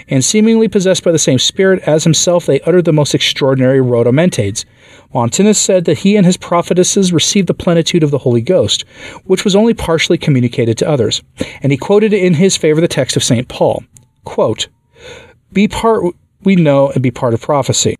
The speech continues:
And they that had the madness to esteem themselves greater than the apostles, since they had received the Holy Ghost promised by Jesus Christ in perfection." They also said that God wished at first to save the world by means of Moses and the prophets.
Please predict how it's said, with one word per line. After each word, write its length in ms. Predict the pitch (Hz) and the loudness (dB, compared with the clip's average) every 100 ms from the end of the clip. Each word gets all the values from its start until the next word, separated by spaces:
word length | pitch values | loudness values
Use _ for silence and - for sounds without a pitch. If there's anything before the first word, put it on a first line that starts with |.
| _ - | _ -2
And 100 | 151 | 0
they 120 | 175 | 0
that 100 | 165 | 0
had 160 | 165 | 0
the 60 | 147 | 0
madness 400 | 139 151 156 143 | 2 2 0 0
to 100 | 131 | -2
esteem 280 | - 202 196 | -2 2 2
themselves 340 | 170 - 127 | 2 0 -2
greater 320 | - 131 131 | 0 0 0
than 140 | 117 110 | 2 2
the 60 | |
apostles, 580 | 110 - 151 135 147 139 | 0 0 -2 0 0 0
since 180 | 131 120 | 0 0
they 120 | 143 | 0
had 120 | 127 | 0
received 260 | 123 - 117 | 0 0 0
the 80 | 113 | 0
Holy 200 | 120 117 | 0 0
Ghost 280 | 110 110 - | 0 -2 -2
promised 320 | 143 131 - | -2 0 0
by 100 | 110 | -2
Jesus 360 | - 104 107 | -2 -4 -4
Christ 360 | - 147 117 - | -4 -2 -2 -2
in 80 | 104 | -6
perfection." 560 | 107 135 123 - 120 _ _ _ _ _ _ _ _ _ _ _ _ _ _ _ - | -4 -2 -2 -4 -12 _ _ _ _ _ _ _ _ _ _ _ _ _ _ _ -2
They 160 | 175 | 0
also 280 | 202 226 196 | 2 2 0
said 200 | - 180 | 0 0
that 80 | 147 | 0
God 260 | 165 170 | 0 0
wished 300 | 151 151 - | 2 0 0
at 120 | 156 - | -2 0
first 280 | 165 147 | -2 -2
to 60 | - | -2
save 260 | - 135 127 | 0 0 0
the 80 | |
world 300 | 135 208 175 | 0 2 2
by 160 | 135 131 | 0 2
means 260 | 131 127 143 | 2 2 0
of 100 | 139 | 0
Moses 380 | 180 190 139 | 2 2 2
and 80 | 151 | 0
the 60 | 151 | 0
prophets. 520 | 202 208 - 117 | 0 0 0 -4